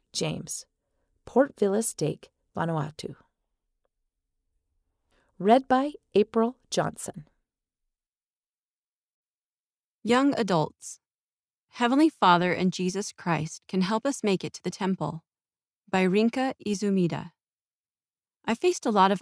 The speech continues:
Speaker 2: opposition before I received my endowment,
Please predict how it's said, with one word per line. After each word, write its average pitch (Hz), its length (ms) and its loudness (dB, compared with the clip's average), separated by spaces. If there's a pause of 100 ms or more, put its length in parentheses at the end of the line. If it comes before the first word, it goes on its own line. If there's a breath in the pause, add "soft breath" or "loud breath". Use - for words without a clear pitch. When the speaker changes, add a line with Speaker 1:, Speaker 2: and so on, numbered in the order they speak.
Speaker 2:
opposition 175 640 -2
before 165 300 -2
I 165 80 4
received 170 500 -4
my 160 120 0
endowment, 160 800 -4